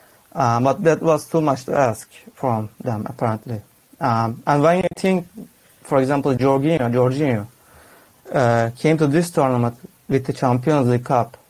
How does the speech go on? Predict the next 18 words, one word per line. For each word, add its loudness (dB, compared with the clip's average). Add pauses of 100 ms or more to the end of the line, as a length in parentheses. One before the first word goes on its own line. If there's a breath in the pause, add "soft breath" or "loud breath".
(240)
and 0
when 2
you 2
see 0
the 2
enthusiasm 0 (300)
he 0
plays 2
with, -2 (720 soft breath)
um, 0
it -10
makes -2
you 2
question 2
other, 0
other 2
players. -2
And 2